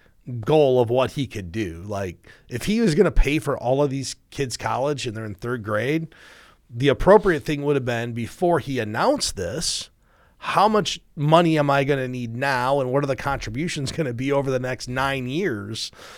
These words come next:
to cover tuition for this whole class, um,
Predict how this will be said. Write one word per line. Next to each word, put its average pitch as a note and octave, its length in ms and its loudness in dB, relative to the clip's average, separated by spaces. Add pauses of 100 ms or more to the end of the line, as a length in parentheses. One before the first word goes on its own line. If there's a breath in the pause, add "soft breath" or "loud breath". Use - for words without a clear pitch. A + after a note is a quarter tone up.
(120 loud breath)
to - 100 0
cover F3+ 300 8
tuition E3+ 480 4
for C#3 120 -6
this A#2+ 180 -4
whole C#3 240 0
class, - 640 -2 (560 loud breath)
um, B2 500 4